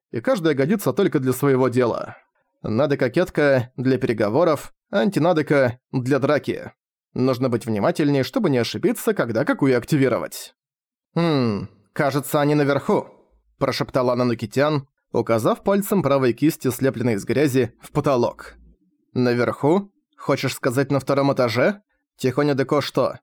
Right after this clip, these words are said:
не смогла совладать с собой и зашла в отдел комиксов?» Нет, мне кажется, даже она не стала бы в такой ситуации, зная, что за ней охотятся, беззаботно выбирать себе мангу.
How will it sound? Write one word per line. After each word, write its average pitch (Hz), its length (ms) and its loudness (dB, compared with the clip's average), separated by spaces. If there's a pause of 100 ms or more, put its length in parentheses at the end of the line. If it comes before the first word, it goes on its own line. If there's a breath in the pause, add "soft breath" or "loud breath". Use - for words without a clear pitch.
(140)
не 135 160 0
смогла 135 320 0
совладать 131 460 0
с - 40 -12
собой 123 400 2
и 160 40 4
зашла 131 360 0
в 135 60 0
отдел 127 260 0
комиксов?» 180 640 -2 (520)
Нет, 131 180 0
мне 127 160 0
кажется, 147 320 -2
даже 139 320 0
она 196 140 2
не 123 100 0
стала 120 320 -2
бы 110 80 -4
в 107 60 -6
такой 123 260 -2
ситуации, 135 760 0 (200)
зная, 127 340 0
что 117 160 -6
за 127 140 0
ней 123 100 2
охотятся, 131 640 -2 (280 soft breath)
беззаботно 135 640 0
выбирать 120 420 0
себе 156 220 0
мангу. 120 560 -2